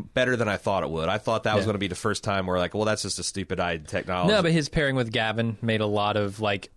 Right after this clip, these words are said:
Speaker 1: Yeah.
Speaker 2: twisted sense.
Speaker 1: Yeah, yeah,
Speaker 2: You
Speaker 1: yeah.
Speaker 2: know?
Speaker 1: Um, now, Tour de Pharmacy.
Speaker 2: Tour de Pharmacy is great. So this is another Andy Samberg along the lines of Seven Days in Hell.
Speaker 1: Yep.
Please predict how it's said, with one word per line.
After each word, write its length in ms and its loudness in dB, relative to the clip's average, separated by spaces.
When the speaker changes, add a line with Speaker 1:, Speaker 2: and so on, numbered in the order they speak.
Speaker 1:
Yeah. 300 2
Speaker 2:
twisted 420 -2
sense. 500 0
Speaker 1:
Yeah, 160 2
yeah, 280 4
Speaker 2:
You 60 6
Speaker 1:
yeah. 240 4
Speaker 2:
know? 80 -4
Speaker 1:
Um, 520 -2
now, 200 0
Tour 240 2
de 80 2
Pharmacy. 680 0
Speaker 2:
Tour 140 4
de 60 2
Pharmacy 320 4
is 80 -2
great. 220 2
So 100 0
this 60 2
is 60 -2
another 240 2
Andy 340 2
Samberg 680 0
along 220 2
the 80 2
lines 380 0
of 180 -2
Seven 560 -2
Days 220 -2
in 80 -8
Hell. 480 -2
Speaker 1:
Yep. 280 2